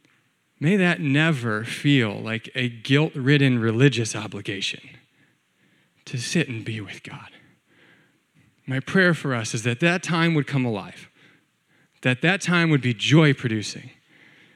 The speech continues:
that you would long to go and meet with God. "When can I go and meet with God?" the psalmist declares.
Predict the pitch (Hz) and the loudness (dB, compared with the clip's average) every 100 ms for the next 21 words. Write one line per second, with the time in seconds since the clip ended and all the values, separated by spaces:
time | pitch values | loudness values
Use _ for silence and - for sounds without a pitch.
0 | _ _ - 151 180 160 147 165 180 175 | _ _ 0 6 6 6 4 6 6 6
1 | 143 113 110 - _ - 139 156 202 196 | 4 2 -8 -16 _ -4 2 4 4 4
2 | 151 127 147 208 170 135 113 - 151 139 | 4 4 4 4 4 -2 -4 -4 -2 -2
3 | 101 - - _ _ _ _ _ _ _ | -4 -12 -20 _ _ _ _ _ _ _
4 | _ - 151 214 240 196 165 135 151 - | _ -2 4 4 4 4 4 4 2 0
5 | 170 190 175 135 165 240 196 151 - 165 | 2 4 4 6 6 6 4 2 2 0
6 | 143 117 117 - 135 131 120 - 113 - | 0 -2 -4 0 2 2 0 -2 -8 -2
7 | 131 117 104 | 0 0 -4